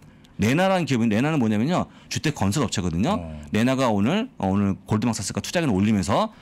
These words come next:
Speaker 1: 주가 올라가는 그런 모습 보여주고 있는데요. 여러분, 레나는요, 실적이 굉장히 좋은 기업이에요. 혹시
Speaker 2: 예.
Speaker 1: 그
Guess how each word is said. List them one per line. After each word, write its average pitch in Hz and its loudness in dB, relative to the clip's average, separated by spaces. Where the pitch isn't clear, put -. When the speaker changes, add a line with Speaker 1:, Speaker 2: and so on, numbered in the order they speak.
Speaker 1:
주가 - -2
올라가는 107 2
그런 95 -2
모습 85 -4
보여주고 101 0
있는데요. 101 0
여러분, 127 4
레나는요, 151 2
실적이 - -2
굉장히 220 2
좋은 117 2
기업이에요. 101 0
혹시 196 -2
Speaker 2:
예. - -14
Speaker 1:
그 107 2